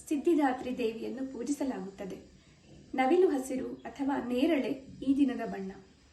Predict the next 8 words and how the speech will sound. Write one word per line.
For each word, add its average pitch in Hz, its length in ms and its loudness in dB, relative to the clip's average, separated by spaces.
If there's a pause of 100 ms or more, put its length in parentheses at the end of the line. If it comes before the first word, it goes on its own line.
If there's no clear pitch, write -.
(340)
ಶಿವನ 339 380 4 (120)
ದೇಹದ 269 340 0 (160)
ಒಂದು 233 300 -4
ಮುಖಸಿದ್ಧಿದಾತ್ರಿ 233 1120 -6
ದೇವಿಯದು 208 600 -6
ಎಂದು 214 240 -6 (220)
ನಂಬಲಾಗಿದೆ. 190 640 -4 (680)
ಆದ್ದರಿಂದ 262 520 2